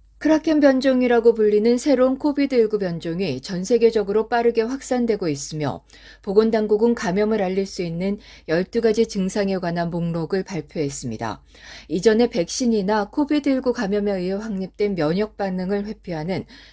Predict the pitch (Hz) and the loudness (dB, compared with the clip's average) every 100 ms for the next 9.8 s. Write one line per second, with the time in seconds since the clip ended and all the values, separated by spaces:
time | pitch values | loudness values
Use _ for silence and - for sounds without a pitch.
0 | - 180 190 214 233 226 185 190 208 202 | -4 2 6 6 6 4 0 -2 0 -2
1 | 190 165 - 208 208 233 226 - 170 165 | -4 -8 -8 -8 -8 -8 -10 -10 -10 -8
2 | 139 - - - - - 226 233 247 254 | -8 -10 -20 -20 -20 -6 0 2 4 2
3 | 202 196 240 233 226 233 220 180 196 190 | 2 0 4 4 4 -2 -4 -4 -4 -4
4 | 165 _ 180 - 180 160 156 139 - 117 | -6 _ -12 -10 -8 -8 -10 -12 -10 -8
5 | 127 113 - - - - - - - 208 | -6 -6 -8 -20 -20 -20 -20 -8 0 0
6 | 214 262 247 254 262 277 - 285 269 240 | 0 0 2 2 2 2 0 0 0 0
7 | 226 190 190 180 185 202 147 151 180 190 | 0 0 -2 -2 0 2 2 2 2 2
8 | 202 226 220 170 - - 196 185 180 175 | 2 2 2 -8 -8 -8 -4 -2 -4 -6
9 | 156 - 175 - 147 143 180 147 | -8 -4 -6 -4 -6 -4 -2 -2